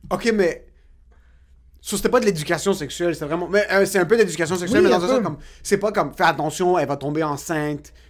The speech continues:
Speaker 1: Fais attention aux
Speaker 2: Ça,
Speaker 1: maladies.
Speaker 2: oui, mon père m'a tout le temps dit de mettre des condoms. Il m'a même dit, mon père, euh, mon père m'a tout le temps mis, euh, il m'a tout le temps dit, tu sais, il me parlait déjà des condoms. Même mon père me donnait des condoms, bro. La première fois que, la première fois que j'ai fourré, euh, que j'ai fourré, mon père m'a juste pitché des condoms parce que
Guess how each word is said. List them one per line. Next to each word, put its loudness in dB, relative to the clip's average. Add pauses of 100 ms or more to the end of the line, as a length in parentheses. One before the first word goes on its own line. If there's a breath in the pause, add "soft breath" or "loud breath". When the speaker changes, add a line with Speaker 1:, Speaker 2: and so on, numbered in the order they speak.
(140 loud breath)
Speaker 1:
Fais -4
attention -2
aux 2
Speaker 2:
Ça, 4
Speaker 1:
maladies. 6
Speaker 2:
oui, -4
mon -2
père 6
m'a 2
tout 0
le -4
temps 4
dit -4
de -2
mettre 0
des 2
condoms. 2
Il 2
m'a 0
même 0
dit, -4
mon 2
père, 2
euh, 0
mon 0
père 4
m'a 2
tout 0
le -4
temps 2
mis, -2 (240)
euh, 4
il -4
m'a -2
tout -4
le -4
temps 0
dit, -2
tu -16
sais, 2 (140)
il -4
me -6
parlait 2
déjà -2
des -2
condoms. -2
Même 2
mon -4
père 2
me -4
donnait -2
des -6
condoms, -8
bro. -12
La -4
première 0
fois -2
que, -6
la -2
première -4
fois -8
que -8
j'ai -6
fourré, -6
euh, -6
que -14
j'ai -8
fourré, -6
mon -6
père -4
m'a -4
juste -18 (560 soft breath)
pitché 0
des 0
condoms -2
parce -4
que 0